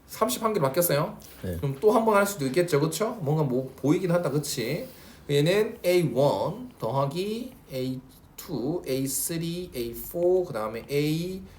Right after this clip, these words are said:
Speaker 1: 이십구, 에이 삼십, 여기까지 열다섯 개 항이고 에이 삼십일까지 항. 자, 그럼 다시 한 번 더 홀수를 봅니다. 자, 보면 이제는 좀 빠르게 할 겁니다. 요 같은 경우는 어떻게 처리가 되냐? 여기에서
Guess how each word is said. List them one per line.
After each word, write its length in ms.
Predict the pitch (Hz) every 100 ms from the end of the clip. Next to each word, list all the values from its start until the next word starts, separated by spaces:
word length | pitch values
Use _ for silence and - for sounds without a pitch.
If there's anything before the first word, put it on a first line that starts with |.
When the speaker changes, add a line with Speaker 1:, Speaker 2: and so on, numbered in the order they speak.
| -
Speaker 1:
이십구, 880 | 110 120 123 151 - - 131 170 180
에이 240 | 165 156 135
삼십, 680 | 131 180 180 165 - - 139
여기까지 400 | 175 170 131 101
열다섯 560 | 113 110 135 131 -
개 80 | 120
항이고 500 | 123 107 98 165 196
에이 160 | 156 135
삼십일까지 960 | 127 151 147 - - 127 - 127 -
항. 160 | - - - - - - -
자, 100 | -
그럼 140 | 156 165
다시 240 | 165 196
한 100 | 190
번 80 | 170
더 60 |
홀수를 500 | 151 196 202 - 139
봅니다. 400 | - 113 113 85 - - - -
자, 120 | - 117
보면 200 | 175 175
이제는 200 | 143 147
좀 120 | 170
빠르게 300 | - 185 196
할 120 | 156 147
겁니다. 400 | 143 127 131 151 - - - - - - - - - - -
요 120 | 165
같은 320 | 208 - 240
경우는 180 | 202 -
어떻게 240 | - 165
처리가 300 | 156 180 151
되냐? 420 | 135 104 117 87 85 - - - - - - - - -
여기에서 1000 | 160 202 202 185 190 190 190 190 202 190